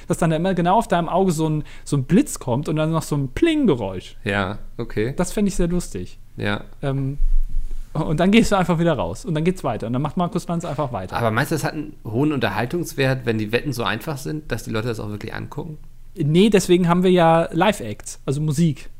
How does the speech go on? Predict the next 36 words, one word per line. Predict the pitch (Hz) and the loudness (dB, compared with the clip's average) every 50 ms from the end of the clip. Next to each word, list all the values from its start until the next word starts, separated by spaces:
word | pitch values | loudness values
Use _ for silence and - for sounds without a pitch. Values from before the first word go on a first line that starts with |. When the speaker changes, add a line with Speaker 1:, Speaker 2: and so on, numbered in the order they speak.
| - | -6
Speaker 2:
Ach | - 120 | -6 -4
so. | - - 117 87 87 - - - - - - - - - | -2 -2 -2 -2 -4 -8 -14 -18 -18 -18 -18 -18 -10 -2
Speaker 1:
Kommt | - 143 131 120 | 0 0 2 2
dann | 110 104 | 0 -2
noch | 107 110 117 117 131 - | -2 -4 -4 -4 0 2
Justin | 143 127 123 - 123 110 | 2 2 2 0 -4 -2
Bieber, | 117 143 165 165 156 151 | 2 4 4 6 6 6
also | 131 139 143 135 | 4 4 4 2
so | 165 | 4
richtige | 165 214 202 - 190 185 165 | 4 4 4 4 4 4 4
Superstars. | 151 180 - - 131 - - - 92 82 85 90 - - | 4 2 2 2 0 -2 -2 -6 -6 -6 -6 -8 -8 -4
Hier, | - - 98 | 0 2 2
Speaker 2:
Ja. | 98 - - | 2 2 0
Speaker 1:
äh, | 139 135 - - | -2 -4 -4 0
Ariana, | 131 139 143 151 135 131 120 123 135 139 127 123 120 113 - | 0 2 2 4 2 4 4 4 4 4 4 4 4 2 0
äh, | - - - - 160 | -4 -8 -8 -8 -8
K-, | 123 - - - 175 160 | -8 -10 -8 -8 -8 -8
Kro-, | - - - 143 127 131 127 139 | -6 -4 0 2 4 4 2 2
K-, | 135 - - - - - - 143 - | -2 -6 -12 -12 -14 -14 -14 -14 -10
keine | - - 131 131 123 104 | -6 -2 0 0 0 2
Ahnung, | 113 165 208 202 | 2 2 2 2
wie | 190 | 4
man | 190 185 | 4 4
die | 190 180 | 4 4
ausspricht | 160 175 170 - - 175 165 - 170 | 4 2 0 0 0 -2 0 0 -2
im | 160 | -2
Nachnamen. | 151 147 151 151 156 151 156 151 151 - - - - - - - - - | 0 0 0 0 0 -2 -2 -4 -6 -8 -10 -14 -16 -16 -18 -16 -10 -6
Ähm, | 151 139 131 135 135 135 131 - | -4 -2 0 0 0 -2 -2 -2
Helene | 120 135 135 135 127 123 | -2 0 0 0 0 0
Fischer | 113 - - - - 147 117 | 0 0 -2 0 0 -4 -4
ist | 117 - | -4 -2
auch | - 185 - | -4 0 0
ein | 180 147 | 0 0
Superstar, | - 185 - 151 147 - - - 131 123 131 | 0 -2 -2 -4 -4 -4 -2 -2 0 0 0
die | 135 139 131 127 | 0 -4 -6 -6
l-, | 143 135 | -8 -8